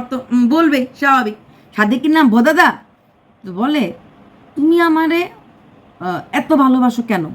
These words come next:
এরকম বলেছে কি, আহ, কনে অন্যরকম একটা, মানে, কলোকিয়াল ল্যাঙ্গুয়েজ ইউজ করেছে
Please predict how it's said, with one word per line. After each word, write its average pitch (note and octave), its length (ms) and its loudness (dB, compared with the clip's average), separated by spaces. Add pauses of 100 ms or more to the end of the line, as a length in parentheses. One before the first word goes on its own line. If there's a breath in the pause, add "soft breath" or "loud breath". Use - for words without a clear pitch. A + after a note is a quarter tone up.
(100)
এরকম A3 280 -2
বলেছে F#3 300 -4
কি, D#3+ 180 -8 (360 loud breath)
আহ, - 100 -4 (100)
কনে C4+ 380 2 (140)
অন্যরকম B3+ 380 -2
একটা, A3 400 0
মানে, F#3 140 -6
কলোকিয়াল D4 440 0
ল্যাঙ্গুয়েজ A#3+ 260 4
ইউজ G#3+ 140 -2
করেছে G#3+ 380 -6